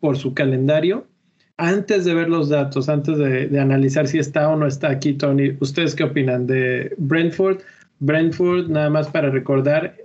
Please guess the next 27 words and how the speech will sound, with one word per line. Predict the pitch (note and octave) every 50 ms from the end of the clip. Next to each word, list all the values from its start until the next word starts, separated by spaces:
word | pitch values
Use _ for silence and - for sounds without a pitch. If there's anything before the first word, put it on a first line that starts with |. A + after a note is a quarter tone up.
| - _ -
aparece | C#3+ C#3 C#3+ D#3 D3 D#3 D3+ D3 - E3
hasta | D3 C3+ - - - D#3
arriba | C#3 C3+ C3+ C#3+ D3+ E3 F3 E3+ F3 E3+
del | E3 D#3+ D3 C3+ C3
season | - - D#3+ C#3 C#3 E3 D3+ C#3
ticker. | C#3+ D#3 D3 - F3 F3 F3+ F3+ F3+ - - _ _ - _ _ _ _
Está, | C#3+ C3+ C3+ - - - D#3 D3 D3+ D3+ D3+ D#3 - - - -
eh, | E3 D3+ C#3 C3+ C3+ C3 B2+ B2 A#2+
Burnley, | B2 D#3 F3 F#3 G3 G3 G3 G#3+ G#3+ G#3+ G3 - _ -
Norwich, | C#3+ C3+ C#3+ D#3 E3+ F3 F#3+ G3 G3 - - - - - _ _ -
Newcastle, | D3+ D#3 E3+ D#3+ - F#3+ E3 D3+ - - E3+ D3+ D3+ - - _
Everton | - G3 G3 G3+ G3+ G3 G3 - G3+ G3 G3 G3 G3 -
y | - E3 C#3 C#3 C#3
Tottenham | - F3 E3+ E3+ E3+ - - D3+ C3 C#3+ C#3 B2 B2+ C3+ C#3 C3+ - _ _ _ _ _ _
en | D3 C3+ C3
los | C3+ B2+ C3
próximos | - D#3+ D#3 C#3 D3 - E3 D3+ D3 C3+ C3+ -
cinco | - G3 F#3+ F#3 F3+ F#3 D#3
partidos. | C#3+ D3 C3+ C3+ - E3 E3 E3 F3 F3+ F3+ F3+ - _ _ _ _ _ _ _ _ _ _ _ _ _ _ _ _ _ -
En | E3 D#3 D3 D3+
cuanto | - D#3 D#3 D3+ D3 C#3+ D3 D#3 D3
a, | C#3+ C#3+ C#3+ C#3 C#3 C#3 C3+ C3+ C3 C3+ - _ _ _ _ _ _ _ _ _ _ _
en | F#3+ E3+ D#3
el | D#3 C#3+ C3+
papel, | D3+ C#3+ D3 - G3+ A#3 D4+ E4+ E4+ - _ _ _ _ _ _
se | _ - - - - D3 C#3
ve | C#3 D3 D#3+ E3+ - -